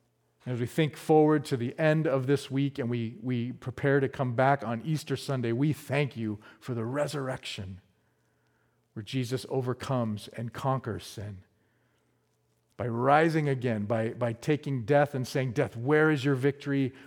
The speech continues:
Where is your sting?" Lord, as we've placed our faith in this Christ to be the one who saves us from our sin, would you help us, Lord, to, to respond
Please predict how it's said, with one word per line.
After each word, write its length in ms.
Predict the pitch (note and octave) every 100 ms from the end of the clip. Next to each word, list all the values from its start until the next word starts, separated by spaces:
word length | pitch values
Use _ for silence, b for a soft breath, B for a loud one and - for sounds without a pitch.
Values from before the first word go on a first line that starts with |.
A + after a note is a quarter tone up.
| B
Where 400 | A2+ C#3 D#3 D#3
is 160 | C#3+
your 120 | C3+ B2
sting?" 480 | - A2 F#2+ G#2 - _ _ _ _ _ _ _ _ _ _ _ _ _ _ _ _ _ _ _ _ _ _ _ _ _ _ _ _ _ _
Lord, 220 | C3 C#3+
as 100 | C#3
we've 220 | B2 E3+ E3+
placed 300 | D#3+ D3 D3
our 100 | C3+
faith 420 | - D3 C#3 B2
in 200 | C3+ B2+
this 180 | C3 -
Christ 560 | - B2 A2 F2+ - - _ _ _ _ _ _ -
to 100 | B2+
be 180 | A#2+ C#3
the 120 | C3
one 180 | C3+ C3+
who 140 | A#2+
saves 440 | B2 - C3+ C3 B2+
us 200 | B2 -
from 220 | A#2+ A2+
our 120 | G#2+
sin, 380 | - - A2 A2
would 240 | C3+ B2+
you 320 | C#3 E3 E3+ E3 B B B B B B _ _ _ _ _ _ _ _ _ _
help 340 | - D#3 E3+ C#3
us, 220 | C3 -
Lord, 220 | B2+ B2
to, 180 | C3 A2+
to 180 | - A#2+
respond 1040 | B2+ - - - E3 D#3+ F3+ D#3+ C3